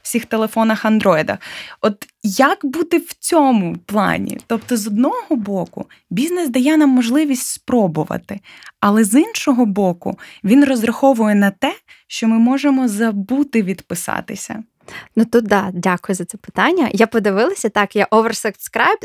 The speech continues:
Speaker 2: а також у Європі вони називають, а, subscription fatigue, від
Speaker 1: Мгм.
Speaker 2: французького слова.
Speaker 1: Fatigue.
Speaker 2: Fatigue, е, да, е, якраз оце, оце коли ти вже втомлюєшся від цих підписок. Так, це як-, якраз інша сторона цієї медалі.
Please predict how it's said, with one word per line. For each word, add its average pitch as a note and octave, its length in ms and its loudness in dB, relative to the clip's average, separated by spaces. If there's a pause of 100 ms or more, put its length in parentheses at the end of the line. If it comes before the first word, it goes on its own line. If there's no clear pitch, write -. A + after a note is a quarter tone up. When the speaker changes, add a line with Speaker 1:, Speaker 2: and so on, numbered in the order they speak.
Speaker 2:
а G3 160 0
також B3 400 -4
у G#3+ 80 2
Європі G3+ 400 2
вони F#3+ 200 4
називають, G3+ 680 2
а, F#3+ 200 2 (260)
subscription A3 840 -2
fatigue, G3+ 460 -2 (240)
від F#3+ 80 2
Speaker 1:
Мгм. A#3+ 100 8
Speaker 2:
французького A3 680 2
слова. B3+ 380 4
Speaker 1:
Fatigue. G3 440 -6
Speaker 2:
Fatigue, A3+ 460 2 (200)
е, A3 40 2
да, G#3 120 0 (340)
е, B3 40 -6 (280)
якраз A3 400 0
оце, G#3 400 -2
оце G3+ 240 -2
коли G#3+ 220 2
ти G#3+ 140 2
вже G#3 340 4 (260)
втомлюєшся A3 640 4
від G3+ 160 -2
цих A3+ 140 -4
підписок. B3 720 -2
Так, A#3+ 160 2 (100)
це A#3+ 480 2
як-, A3+ 280 0
якраз A#3 500 2
інша B3+ 260 2
сторона G#3+ 400 0
цієї G#3 260 0
медалі. G#3+ 640 0